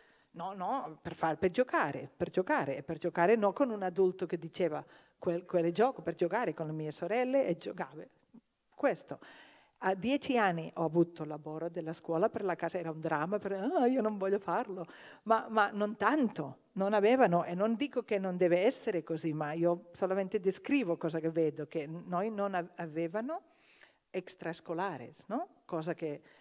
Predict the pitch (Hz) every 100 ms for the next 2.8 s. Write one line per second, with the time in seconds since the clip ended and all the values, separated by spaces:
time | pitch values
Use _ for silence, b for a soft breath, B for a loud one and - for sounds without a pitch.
0 | B - - 165 143 147 156 190 240 220
1 | 202 180 165 156 160 160 - 202 196 196
2 | 175 160 151 180 - 185 254 -